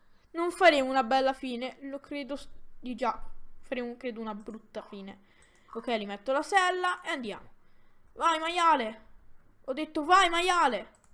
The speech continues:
Vai, maiale! Maialino! Ma allora qui devi stare dritto. No, cosa fai? Non hai capito? Vabbè, questo maiale è difettoso, molto difettoso. Molto difettoso.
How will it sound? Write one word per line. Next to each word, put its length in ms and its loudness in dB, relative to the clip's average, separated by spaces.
Vai, 140 8
maiale! 800 2
Maialino! 880 -2
Ma 100 -14
allora 300 2
qui 180 -10
devi 460 -4
stare 360 -2
dritto. 500 -6
No, 840 8
cosa 200 2
fai? 560 6
Non 140 -6
hai 60 -4
capito? 380 -6
Vabbè, 280 -8
questo 260 -6
maiale 300 4
è 20 0
difettoso, 640 -10
molto 260 -8
difettoso. 480 -20
Molto 420 2
difettoso. 460 -14